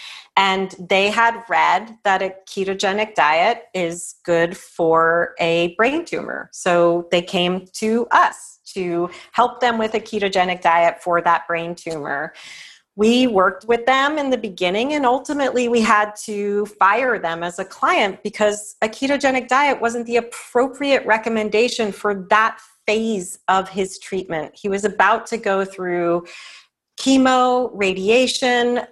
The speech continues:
ton of stress, not be able to hold down food anyway. Ketosis is a hard place to bring the body.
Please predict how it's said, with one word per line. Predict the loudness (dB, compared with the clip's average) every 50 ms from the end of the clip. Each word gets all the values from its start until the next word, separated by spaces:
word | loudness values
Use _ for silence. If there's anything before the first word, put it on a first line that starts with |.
| _ -12
ton | -10 -8 -4 -2 0 0 0
of | 0 -2
stress, | -4 -10 -8 -2 0 2 2 2 0 -2 -6 -8
not | -2 0 2 2 2 0
be | -2 -4 -4
able | -2 -2 -4 -4
to | -4 -4
hold | -2 -2 -2 0
down | 2 2 2 2 0
food | -2 -4 -6 -2 0 0
anyway. | 0 0 0 0 -2 0 2 4 4 4 4 2 0 -4 -6 -10 -14 -14
Ketosis | -12 -8 -4 -2 0 0 0 -2 -4 -4 -4
is | -2 0 2
a | 2 2
hard | 4 2 2 2 0 -2
place | -2 -2 -2 -2 -4 -6
to | -8 -8
bring | -6 -4 -2 -2 -2 -2
the | -2 0
body. | 2 4 4 2 0 -2 -6 -6 -8